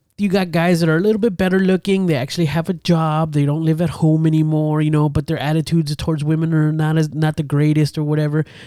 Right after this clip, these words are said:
So she's like, "Mm, this is better, but let's go on to the next floor." She goes on to the next floor, and up there you got guys who are, you know, got the next level education. They got the good job, good car, and a good house and everything like that.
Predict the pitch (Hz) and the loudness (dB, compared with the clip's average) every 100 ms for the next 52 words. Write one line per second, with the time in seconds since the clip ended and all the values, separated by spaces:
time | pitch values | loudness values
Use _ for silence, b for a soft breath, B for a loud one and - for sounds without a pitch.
0 | B 165 143 156 151 143 175 175 175 170 | B -4 -2 0 -2 -2 -2 -2 0 0
1 | 170 143 143 139 131 120 151 143 170 156 | 0 -2 0 0 0 -2 -2 -2 -2 -2
2 | 143 139 143 139 131 127 - - 107 107 | -2 0 0 0 0 -2 -6 -10 -8 -10
3 | B B B - 127 131 135 139 147 160 | B B B -6 -2 0 0 0 -2 0
4 | 196 202 185 - 139 131 127 131 - 139 | 0 -2 -2 -4 0 0 0 -4 -4 0
5 | 139 135 135 113 120 113 120 139 131 135 | 0 0 -2 -2 -4 -2 -2 2 2 2
6 | 139 131 131 123 127 127 135 123 120 - | 0 0 0 0 -2 -2 -2 -2 -4 -2
7 | 131 127 139 135 143 - 131 123 143 131 | -2 0 0 -2 -4 -4 -4 -2 -2 -2
8 | 104 101 123 110 143 147 135 135 127 131 | -4 -8 -10 -4 -2 -2 0 0 0 -2
9 | 123 131 143 - 143 131 135 127 113 104 | -2 -8 -6 -4 -2 0 0 -2 -8 -6
10 | 131 139 98 135 131 131 139 131 123 143 | -4 -2 -2 0 0 0 -2 -2 0 -2
11 | 131 127 135 127 | -2 -2 -2 -2